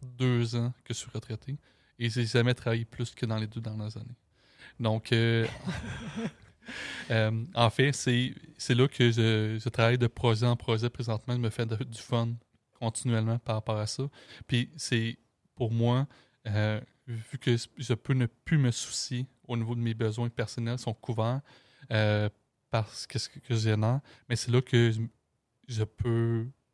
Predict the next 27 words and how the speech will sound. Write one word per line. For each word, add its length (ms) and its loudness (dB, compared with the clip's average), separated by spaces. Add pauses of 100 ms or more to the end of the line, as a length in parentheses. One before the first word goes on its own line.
mieux 220 0
gérer 260 2
mes 100 4
projets, 420 2 (260)
j'ai 80 -10
plus 180 -8
de 140 0
fun, 260 -2
j'ai 60 -4
plus 160 -8
de 100 -2
latitude 580 -4
pour 120 -14
pouvoir 240 -2
avancer. 500 -4 (460)
Puis, 360 0
euh, 760 -2 (960)
en 140 -2
fait, 420 2 (320)
je 100 -2
l'ai 160 4
réalisé 340 2
quand, 180 -2
euh, 800 0 (260)
quand 160 2
on 40 2
a 280 0